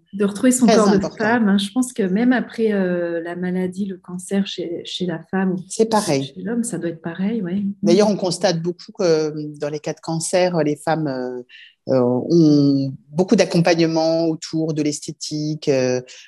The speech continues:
Speaker 2: euh, de, d'apprendre à se remaquiller avec une peau qui a, euh, subi, euh, malheureusement des traumatismes à cause des traitements. Euh, et je trouve ça très important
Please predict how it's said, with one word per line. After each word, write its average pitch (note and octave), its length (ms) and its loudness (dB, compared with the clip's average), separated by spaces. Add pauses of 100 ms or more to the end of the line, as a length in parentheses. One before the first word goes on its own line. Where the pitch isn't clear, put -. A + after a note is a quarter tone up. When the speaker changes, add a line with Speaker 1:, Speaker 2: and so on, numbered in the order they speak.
(120)
Speaker 2:
euh, B2 120 0
de, B2 140 2
d'apprendre C3+ 480 -2
à C3+ 60 -2
se - 120 -6
remaquiller C3+ 880 0
avec B2+ 260 -4
une B2+ 100 -6
peau C#3 300 -2
qui C#3 160 -6
a, B2+ 260 -2
euh, A#2+ 140 -4
subi, C3 640 -6
euh, A#2+ 80 -2
malheureusement B2+ 400 -2
des C3 80 0
traumatismes C#3 540 -6
à B2 60 -2
cause C3 200 -4
des B2+ 160 0
traitements. D3+ 680 -2 (600)
Euh, C3 260 0
et C#3 100 -4
je - 140 -6
trouve - 220 -8
ça E3+ 160 -4
très F3+ 280 -6
important E3+ 520 -8